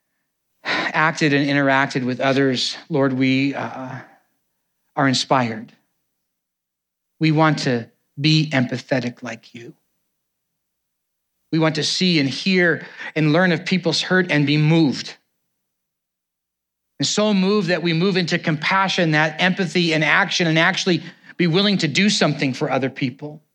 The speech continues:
to care, to pray, to sit with them, to,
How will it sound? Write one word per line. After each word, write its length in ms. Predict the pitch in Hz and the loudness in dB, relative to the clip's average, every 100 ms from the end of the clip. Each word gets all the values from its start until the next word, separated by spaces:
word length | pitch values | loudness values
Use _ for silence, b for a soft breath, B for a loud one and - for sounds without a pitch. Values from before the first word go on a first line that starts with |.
| _ _ | _ _
to 80 | 165 | -10
care, 680 | 151 - 196 170 117 120 117 _ _ _ _ _ - | -4 2 4 4 2 -6 -12 _ _ _ _ _ -6
to 100 | 156 | -6
pray, 680 | - 202 190 180 139 113 - _ _ _ _ _ _ | 0 2 4 4 0 -4 -12 _ _ _ _ _ _
to 80 | - | -4
sit 320 | 156 202 208 | 0 0 0
with 200 | 170 151 | 0 0
them, 180 | 156 143 | 2 2
to, 200 | 139 127 | 2 -2